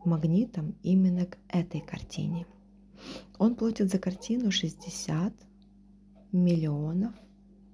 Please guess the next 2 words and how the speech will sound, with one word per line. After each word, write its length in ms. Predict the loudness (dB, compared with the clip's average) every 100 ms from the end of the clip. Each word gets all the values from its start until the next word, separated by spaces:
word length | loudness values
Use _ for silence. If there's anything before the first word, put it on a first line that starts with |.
| -8
долларов. 560 | -2 0 0 -2 -6 -12 -16 -20 -20 -20 -20 -20 -20 -20 -20 -20 -20 -20 -20 -20 -20 -20 -20 -20 -20 -20 -20 -20 -20 -20 -20 -20 -20 -16
Картина — 840 | -6 -6 -4 2 2 4 2 0